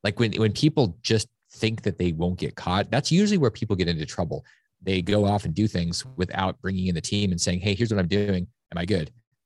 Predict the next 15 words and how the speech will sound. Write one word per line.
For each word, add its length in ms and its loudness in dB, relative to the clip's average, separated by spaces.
And 100 0
we 80 4
do 100 4
that 160 2
every 140 -4
day. 240 -2
We 100 -10
just, 180 -8
people 220 -6
call 240 2
us 120 0
and 60 -4
we 80 0
say, 220 0
"Here's, 360 0